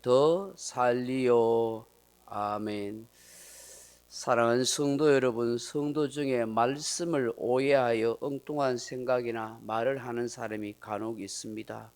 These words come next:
그 중에 하나가 오늘 본문에 나오는 "죄가 많은 곳에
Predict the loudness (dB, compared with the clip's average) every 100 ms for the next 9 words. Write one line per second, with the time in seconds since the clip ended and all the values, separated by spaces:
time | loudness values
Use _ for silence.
0 | _ _ _ _ _ -20 -20 -20 -20 _
1 | _ -6 -2 2 4 4 4 4 6 4
2 | 2 -8 -20 -20 -8 -4 -2 0 -2 0
3 | 2 2 2 0 0 -4 -8 -8 2 4
4 | 6 6 6 4 2 -2 -6 -8 -6 -6
5 | -6